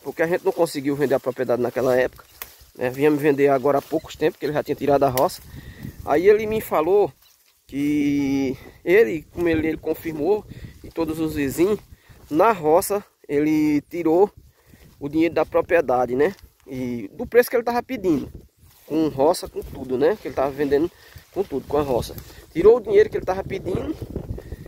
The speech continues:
e, e ainda, ainda sobrou dinheiro do, do valor que ele tava pedi-, pedindo, na própria roça que ele tirou. Por isso que eu digo, isso é, quem tem coragem de enfrentar, não é um ramo que hoje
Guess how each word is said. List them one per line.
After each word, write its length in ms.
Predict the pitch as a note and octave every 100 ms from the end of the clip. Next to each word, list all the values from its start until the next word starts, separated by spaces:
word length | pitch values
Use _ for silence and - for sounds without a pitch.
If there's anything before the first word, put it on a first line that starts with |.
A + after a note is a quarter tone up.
| - -
e, 720 | D#3+ D#3 D#3 D3 C#3+ C#3 B2 - - - - - - - - - - - - _ _ _ _ _ _ _ _ - - - - -
e 120 | F#3+
ainda, 160 | A#3+ A3 -
ainda 240 | G3+ A#3 A#3+
sobrou 380 | - A#3 A3 C4
dinheiro 320 | D#4+ G3+ D#3
do, 100 | D#3+
do 160 | D3+
valor 260 | D3+ D#3+ D#3
que 100 | -
ele 60 | -
tava 200 | E3 E3+
pedi-, 340 | E3+ D#3+ C3+
pedindo, 520 | - E3 C3 B2+ A#2+ - _ _
na 160 | C3+ C#3
própria 320 | - E3+ A3
roça 240 | E3 C#3+ C#3+
que 60 |
ele 100 | D3+
tirou. 360 | - D#3+ A#2+ B2+ _ _ _ _ _
Por 100 | -
isso 120 | A3+
que 60 | A3
eu 60 |
digo, 180 | F#3+ C#3
isso 160 | D3 D#3+
é, 760 | E3+ F3+ D#3+ D3+ C#3+ C3+ B2+ - _ _ _
quem 120 | D3+
tem 160 | E3+ E3+
coragem 340 | D3+ C#3 D3
de 60 | C#3+
enfrentar, 600 | - C#3+ - C#3 E3+ - _ _ _ _ -
não 180 | D3+ D#3
é 240 | D#3+ D3+
um 140 | D#3+
ramo 400 | D3+ C#3 D#3 E3+ D#3
que 120 | C#3
hoje 320 | D3 F3 E3+